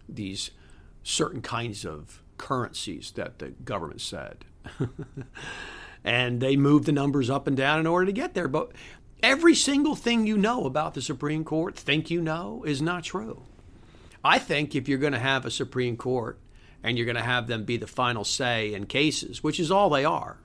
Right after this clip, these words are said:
See, they're not the law of the land by any stretch of the imagination. All a supreme judicial entity means, it doesn't mean that they're the most powerful as far as being the greatest and that we all have to bow down to it. It just means that they're the end of the road when it comes to a case.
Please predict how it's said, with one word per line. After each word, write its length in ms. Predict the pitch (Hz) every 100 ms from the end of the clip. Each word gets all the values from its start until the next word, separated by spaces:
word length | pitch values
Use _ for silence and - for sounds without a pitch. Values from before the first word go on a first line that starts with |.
| - - -
See, 120 | -
they're 120 | 143
not 320 | 147 202 208 - - -
the 80 | -
law 260 | 127 139 117
of 60 |
the 60 | 95
land 500 | 87 123 151 87 87
by 120 | 104
any 140 | 107 98
stretch 320 | - 107 -
of 40 |
the 60 | 120
imagination. 840 | 104 101 101 98 101 156 - - - - - - -
All 260 | 175 202
a 40 | 175
supreme 640 | - - - 180 214 208
judicial 540 | 131 127 135 - 120 123
entity 360 | 123 123 120
means, 340 | 113 123 123 147
it 60 |
doesn't 280 | 196 185 165
mean 380 | 151 165 151 123
that 140 | 113
they're 140 | 135 123
the 100 | 104
most 320 | 117 127 -
powerful 680 | 127 123 123 113 123 120 120 - -
as 140 | 123 -
far 240 | 135 127
as 100 | 117
being 240 | 123 127
the 80 | 101
greatest 520 | 104 110 120 117 -
and 60 | 123
that 80 | 104
we 100 | 107
all 200 | 117 110
have 160 | 127
to 80 | 120
bow 240 | 101 107 98
down 300 | 110 139 160
to 100 | 117
it. 80 | 165
It 40 |
just 240 | 294 -
means 320 | 175 175 202 - - -
that 120 | 139
they're 140 | 185 202
the 160 | 185
end 140 | 170 175
of 60 |
the 80 | 160
road 420 | 147 170 196 - 123
when 120 | 117
it 100 | 117
comes 260 | 127 123 -
to 120 | 123
a 60 |
case. 560 | 120 139 156 - -